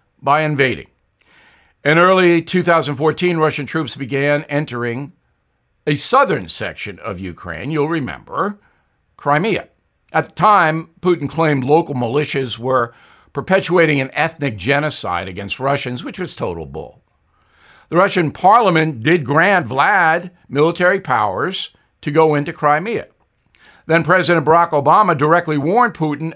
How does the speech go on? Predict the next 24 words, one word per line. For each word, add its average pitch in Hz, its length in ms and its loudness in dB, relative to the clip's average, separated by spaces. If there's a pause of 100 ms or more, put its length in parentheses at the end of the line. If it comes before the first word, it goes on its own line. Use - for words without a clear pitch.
against 151 720 0
doing 160 380 2
that, 92 440 -4 (680)
but 214 140 2
Putin 202 280 4
did 208 140 6
it 214 120 6
anyway. 156 600 0 (500)
And 180 520 0 (460)
President 143 480 2
Obama 143 440 2 (240)
levied 208 480 2
a 190 100 4
few 190 320 0
sanctions, 185 800 -2 (400)
but 208 180 2
nothing 170 520 2
much. - 500 -10 (480)
So 226 180 2
Putin 220 300 0
got 233 180 4
away 262 220 4
with 254 160 6
it. 175 300 -2